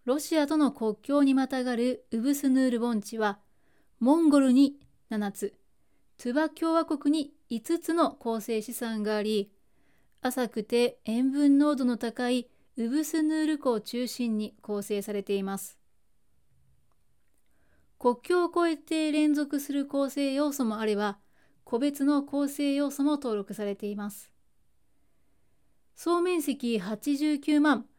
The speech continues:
八千六十四ヘクタールのうち、八万七千八百三十ヘクタールが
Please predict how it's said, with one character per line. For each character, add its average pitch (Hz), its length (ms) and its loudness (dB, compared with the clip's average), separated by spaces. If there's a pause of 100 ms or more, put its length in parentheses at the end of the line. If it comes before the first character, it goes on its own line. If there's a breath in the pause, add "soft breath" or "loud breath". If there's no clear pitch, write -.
(240)
八 233 220 -6
千 - 520 0
六 226 480 -2
十 294 280 0
四 294 240 6
ヘ 240 180 -8
ク 277 160 -2
タ 294 220 0
ー 285 40 2
ル 254 80 4
の 220 100 0
う 202 60 -4
ち、 214 320 -2 (540)
八 269 360 -4
万 339 220 2
七 220 240 0
千 220 280 -4
八 214 280 -6
百 277 260 -2
三 277 360 2
十 285 180 0
ヘ 277 140 -4
ク 277 160 -4
タ 285 180 0
ー 277 60 0
ル 233 120 0
が 240 280 0